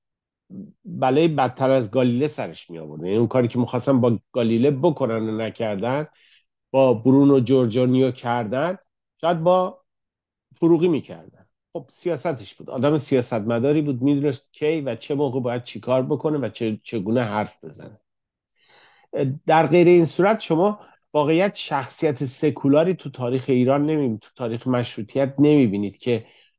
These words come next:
اون برداشتی که واقعیت روند تاریخی یا فلسفه تاریخی اروپا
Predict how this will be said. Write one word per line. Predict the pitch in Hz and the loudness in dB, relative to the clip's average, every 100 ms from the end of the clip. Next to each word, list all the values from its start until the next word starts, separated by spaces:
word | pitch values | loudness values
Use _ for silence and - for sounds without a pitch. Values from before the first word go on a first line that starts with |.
| _ | _
اون | 190 208 | 2 4
برداشتی | 196 147 135 175 - 190 | 4 2 2 0 -2 -2
که | 208 190 _ _ _ | 0 -2 _ _ _
واقعیت | 123 139 127 135 143 160 175 _ _ _ - | -2 0 0 0 2 0 -2 _ _ _ -12
روند | 123 143 139 151 190 208 | -4 -2 0 0 -2 -2
تاریخی | 190 139 135 127 117 - 160 170 135 107 87 - | -4 -2 -2 -2 -6 -8 -4 0 0 -2 -6 -10
یا | 113 110 | -8 -8
فلسفه | - 131 123 123 175 180 | -4 -4 -4 -6 -4 -4
تاریخی | 135 120 117 - 127 117 - _ _ - | -4 -4 -6 -4 -2 -2 -6 _ _ 0
اروپا | 147 139 127 156 175 | 2 2 2 -2 -2